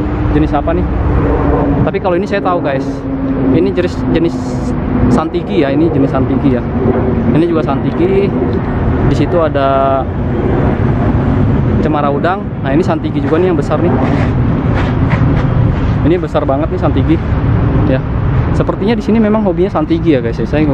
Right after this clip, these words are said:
juga nggak tahu ya. Nah,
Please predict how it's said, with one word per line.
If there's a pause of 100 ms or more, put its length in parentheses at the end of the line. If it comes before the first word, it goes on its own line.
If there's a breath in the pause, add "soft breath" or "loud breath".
(120)
juga
nggak
tahu
ya. (2500)
Nah,